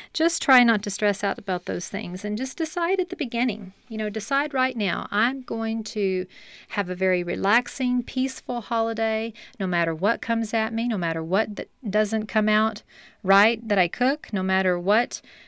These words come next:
person comes and says something that is hurtful or whatever m-, the circumstances may be, you know, because when family gets together,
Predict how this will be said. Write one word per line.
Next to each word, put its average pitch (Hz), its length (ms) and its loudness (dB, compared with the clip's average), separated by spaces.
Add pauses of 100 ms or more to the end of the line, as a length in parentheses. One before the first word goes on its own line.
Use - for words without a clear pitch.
person 247 440 4
comes 240 440 2
and 185 140 -4
says 214 260 2
something 233 540 0
that 185 240 0
is 170 200 -4
hurtful 247 680 0
or 180 140 0
whatever 302 440 4
m-, 277 220 -2
the 247 180 0
circumstances 220 800 -2
may 202 180 0
be, 180 100 -2
you 185 220 -2
know, 190 100 -2
because 190 300 -4
when 190 120 0
family 302 420 -2
gets 269 280 -4
together, 185 580 0